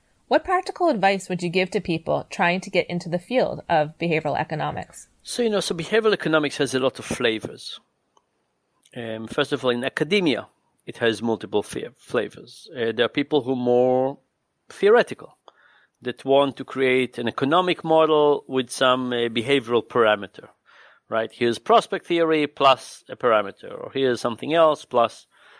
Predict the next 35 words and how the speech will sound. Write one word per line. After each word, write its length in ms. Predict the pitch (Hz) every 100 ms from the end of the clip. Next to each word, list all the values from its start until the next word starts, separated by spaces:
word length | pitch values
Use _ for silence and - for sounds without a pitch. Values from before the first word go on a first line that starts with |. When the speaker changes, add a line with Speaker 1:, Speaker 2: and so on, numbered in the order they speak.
| _ _ _ _ _ _ _ _ _ _ -
Speaker 2:
plus 260 | 139 123
a 60 | -
parameter. 560 | 120 101 98 - - - _ - - -
Uh, 100 | 143
there 140 | 147 156
are 20 |
people 360 | 185 - 185
who 420 | 165 156 156 165 -
approach 440 | 165 - 135 131
it 140 | 139 -
from 300 | 139 139 135
psychology. 800 | - 147 - 151 123 117 185 262 _ _ _ _ _ _ _ _ _ _ _ _ _ _ _ _ _ _ _ -
Um, 540 | 151 131 127 123 117 113 _ _ _ _ _ _ - _ -
uh, 320 | 151 143 143
there 80 | 151
are 60 |
people 240 | 147 185 165
who 60 |
approach 300 | 160 147 135
it 100 | 147
from 200 | - 123
law. 340 | 113 117 156 262 247 _ _ _ _
And 160 | 156 165
then 140 | 254
there 100 | 294
are 60 | 240
people 300 | 208 214 208
who 120 | 170
approach 340 | 156 165 160
it 80 | 165
from 160 | - 147
a 80 | 143
more, 180 | 147 -
more 160 | 143 139
practical 720 | - 185 - - - -